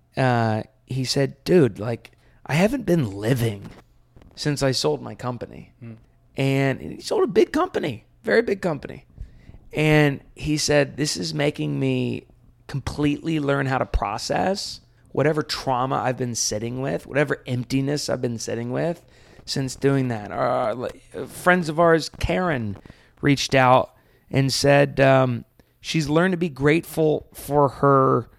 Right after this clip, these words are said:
Speaker 1: um, concussive symptoms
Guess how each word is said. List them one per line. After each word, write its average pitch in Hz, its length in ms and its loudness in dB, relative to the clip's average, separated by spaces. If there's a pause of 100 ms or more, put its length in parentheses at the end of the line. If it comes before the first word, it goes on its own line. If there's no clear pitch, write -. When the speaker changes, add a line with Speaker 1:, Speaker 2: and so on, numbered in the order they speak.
(520)
Speaker 1:
um, 120 440 4 (520)
concussive 175 840 2
symptoms 120 920 -2